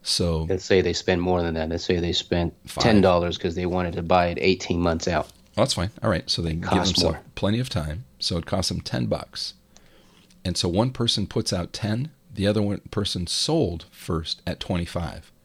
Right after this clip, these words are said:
Speaker 1: And Nvidia ends up taking the world by storm. They're doing something with artific-, artificial intelligence. Stock goes running up. Up, up, up, up, up, up, up, up, up.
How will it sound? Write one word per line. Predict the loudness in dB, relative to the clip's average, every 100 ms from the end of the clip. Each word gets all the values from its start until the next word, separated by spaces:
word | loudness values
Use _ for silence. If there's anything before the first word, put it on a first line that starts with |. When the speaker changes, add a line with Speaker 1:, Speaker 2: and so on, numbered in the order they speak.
| _ _ _ _ -20 -20 _ _ -2
Speaker 1:
And | 0 0 0 -4 -10 -20 -20 _ _ -4
Nvidia | -2 2 2 4 2
ends | 2 0 2
up | 0 -2 -12 -12 -12 -14 -14 -2
taking | -2 2 0
the |
world | 2 2 2
by | -2
storm. | -2 -4 -6 -10 -18 _ -8
They're | -4
doing | -2 0
something | 0 -2 0
with | 0
artific-, | 0 0 -4 -4 -8 -4
artificial | -2 -2 -4 -4
intelligence. | -4 0 2 2 0 0
Stock | 0 0 -2
goes | -4 -4 -4
running | -2 -2 -4
up. | -10 -14 _ -20 -20 -10 -8
Up, | -4
up, | -2 -2
up, | -4
up, | -4
up, | -4 -6
up, | -6
up, | -6 -6
up, | -6
up. | -10